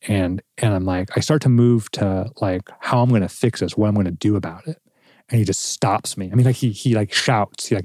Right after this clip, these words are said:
interrupts. He's like, "Stop, Ryan. You need to be broken." He says, "The Lord cannot fix you unless you admit you're broken." He's like, like, in other words, like, "I'm not telling you not to enter into this. I'm not telling you not to come up with a solution. I'm telling you right now, the,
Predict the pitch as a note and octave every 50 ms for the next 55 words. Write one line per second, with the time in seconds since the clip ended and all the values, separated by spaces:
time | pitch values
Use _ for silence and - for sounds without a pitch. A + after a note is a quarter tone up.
0 | - C3 A#2+ A2 A2 G#2+ - - - - - _ _ _ - C3 A2 G#2+ - -
1 | - - - A2+ - - - _ - - A2+ A2 G2 F2+ E2+ - _ _ _ _
2 | _ _ _ _ _ _ _ _ _ _ _ _ - C#3 C3 C3+ C#3+ D3+ D3 D3
3 | C#3 C3 B2+ B2 A#2 - A2 - - G2+ G2 G2 - F#2+ F2 E2 - - - -
4 | _ _ _ _ _ _ _ _ _ _ _ _ _ _ - _ _ _ _ _
5 | _ _ _ - C3+ A#2 F#2 F#2+ - - A2+ F2+ F2+ G#2+ C#3 D3 C#3+ D3+ D#3 D3
6 | D3 D3 - - - A2 G#2+ G#2+ G2+ G2+ G#2 - - - - - A2 - - -
7 | - A2 - - - _ _ _ _ _ _ _ _ _ _ _ - A2+ G2 G2
8 | F#2 E2+ - - A2+ G#2+ A2 G#2+ G#2 G2 F#2 F2+ F#2 - - - - - - -
9 | - - _ - _ _ - B2+ A2+ A2 G2+ - _ _ _ _ _ _ _ _
10 | _ _ - C3 B2+ B2+ D3+ E3+ D3+ C3 A#2 G#2+ G#2+ A2+ A2+ C#3 F#3 G3 - -
11 | - E3+ E3+ D#3+ D#3 D3+ C3+ A#2 A#2 A#2 C3+ B2+ - - C3 B2+ A2 - G#2+ G#2+
12 | B2 C#3 C3 G#2 G2 F#2 - B2+ D#3+ D#3+ - - D3+ C#3+ C#3 B2 A#2+ A2 - -
13 | - _ _ _ - A#2+ B2 B2 - - C#3 B2 A2 - - - B2+ B2 - G#2+
14 | G#2+ A#2 - C3 A#2+ G2+ F#2 G#2+ C3+ E3+ D#3+ C#3 B2+ C3+ D3 B2+ G2+ F#2 F#2+